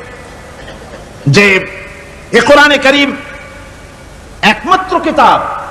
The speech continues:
যেই কিতাবের ভেতরে রয়েছে কোরআনের অনুসারী তাদের নাম এবং কোরআনের অনুসারী তাদের ধর্মের নাম গ্রন্থের ভেতরে আছে, যা অন্য কোনো কি-, কিতাবের মধ্যে নাই।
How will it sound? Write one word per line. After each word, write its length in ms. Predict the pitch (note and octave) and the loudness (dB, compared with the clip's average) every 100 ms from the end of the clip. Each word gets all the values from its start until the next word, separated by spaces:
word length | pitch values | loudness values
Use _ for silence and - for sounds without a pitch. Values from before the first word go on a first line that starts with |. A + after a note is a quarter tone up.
| C3 | -4
যেই 280 | - C#4 C#4+ | 2 4 4
কিতাবের 440 | C#4 C#4 C4 B3+ | 4 6 6 6
ভেতরে 320 | B3 B3+ B3 | 6 8 6
রয়েছে 600 | A#3 A#3+ - B3+ C4 C#4+ - - | 8 6 6 6 8 6 0 0
কোরআনের 420 | A3 A#3 A#3 A3+ | 4 6 6 6
অনুসারী 640 | A3 A#3+ C4 - A3+ A#3 B3 - - - - - - | 6 6 6 4 2 2 0 -4 -12 -14 -16 -18 0
তাদের 320 | F#3 G3+ A3+ | 2 6 6
নাম 240 | A#3 C#4 D#4+ - - - - | 6 4 4 0 -6 -6 2
এবং 380 | G#3 A3 G#3+ F#3+ B2 - - - | 4 6 6 4 -2 -8 -12 -2
কোরআনের 380 | G3+ D4 F4 D#4+ | 4 4 4 4
অনুসারী 600 | C#4 C4 B3 A#3 A#3 G3 D3+ - - | 4 4 2 2 0 0 -6 -12 0
তাদের 320 | F#3 G3+ G3 - - - - - - - | 2 4 2 0 -8 -14 -16 -16 -4 2
ধর্মের 360 | G3+ F#3+ D3 | 4 4 2
নাম 160 | C3 G2+ - - - - - - - - - - - | 0 -4 -8 -12 -14 -16 -18 -18 -18 -18 -18 -16 0
গ্রন্থের 400 | E3 G#3+ G3 F#3 | 2 4 4 4
ভেতরে 280 | D#3+ D3+ - | 4 4 4
আছে, 220 | G#2+ - - - | 2 -2 -10 -4
যা 120 | - | 2
অন্য 280 | G3 B3+ A#3 | 4 4 4
কোনো 200 | G3+ F#3+ | 4 4
কি-, 240 | E3+ F3 - | 4 2 2
কিতাবের 340 | F3+ E3+ D#3 | 4 4 4
মধ্যে 240 | C#3 B2+ | 2 0
নাই। 180 | B2 G2 | -2 -2